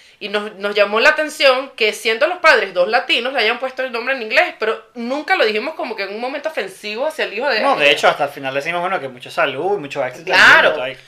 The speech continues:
Speaker 1: Este, de hecho, hasta los chamos de Adiatoques, que también los nombramos en estos días, tuvieron una situación parecida,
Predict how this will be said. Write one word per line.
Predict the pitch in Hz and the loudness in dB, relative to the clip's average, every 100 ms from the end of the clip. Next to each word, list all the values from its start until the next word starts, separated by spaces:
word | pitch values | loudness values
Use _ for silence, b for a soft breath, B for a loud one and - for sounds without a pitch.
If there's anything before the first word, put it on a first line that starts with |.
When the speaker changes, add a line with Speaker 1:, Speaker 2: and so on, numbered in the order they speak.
| b | b
Speaker 1:
Este, | - 220 247 240 | -4 -2 0 2
de | 247 | 6
hecho, | 285 359 | 6 6
hasta | 415 | -2
los | 320 | 0
chamos | 311 277 339 | 0 0 0
de | |
Adiatoques, | 349 220 208 - 294 247 | 2 2 2 0 0 -4
que | |
también | 214 202 220 | -4 -4 -4
los | 320 | -4
nombramos | 262 214 247 311 | 0 0 2 2
en | 285 | 2
estos | 247 302 294 | 0 -4 -4
días, | 285 220 | 0 0
tuvieron | 226 240 226 | 0 -2 -2
una | 277 330 | -2 -6
situación | 311 226 226 214 | -6 -6 -4 -4
parecida, | 294 311 302 180 190 | -2 -2 -2 -2 -2